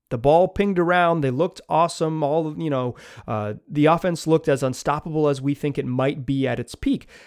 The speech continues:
They don't have a four-minute stretch to point to. They just don't have it yet. Um, and, and I think that's a concern. Like,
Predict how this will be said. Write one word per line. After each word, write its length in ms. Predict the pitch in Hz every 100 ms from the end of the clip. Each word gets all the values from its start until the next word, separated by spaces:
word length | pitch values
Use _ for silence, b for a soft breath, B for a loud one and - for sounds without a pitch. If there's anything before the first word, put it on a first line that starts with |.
| B -
They 100 | 160
don't 320 | 139 208 302
have 240 | 277 285
a 80 | 269
four-minute 640 | - - 196 226 214 214 -
stretch 460 | - 185 185 -
to 100 | 170
point 360 | 156 196 277 339
to. 220 | - - - _ -
They 120 | 160
just 340 | 147 226 196
don't 240 | 190 220 147
have 400 | - 170 214 208
it 140 | -
yet. 460 | - - - - - B B B B
Um, 420 | 151 151 147 - 214
and, 160 | 214 - - -
and 100 | 160
I 80 | 170
think 320 | 190 214 233
that's 320 | - 196 233 240
a 60 |
concern. 800 | - 226 - - 214 262 - - -
Like, 380 | 151 151 -